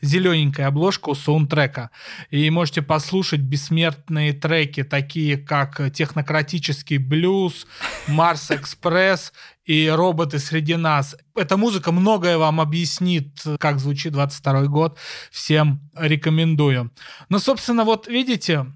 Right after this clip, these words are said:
Марина у нас, дай бог ей здоровья, и музыку пишет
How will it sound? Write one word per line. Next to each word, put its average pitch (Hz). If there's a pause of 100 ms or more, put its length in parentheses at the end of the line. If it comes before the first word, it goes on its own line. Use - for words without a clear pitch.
Марина 185
у 156
нас, 143
дай 156
бог 151
ей 151
здоровья, 147
и 170 (340)
музыку 233
пишет 143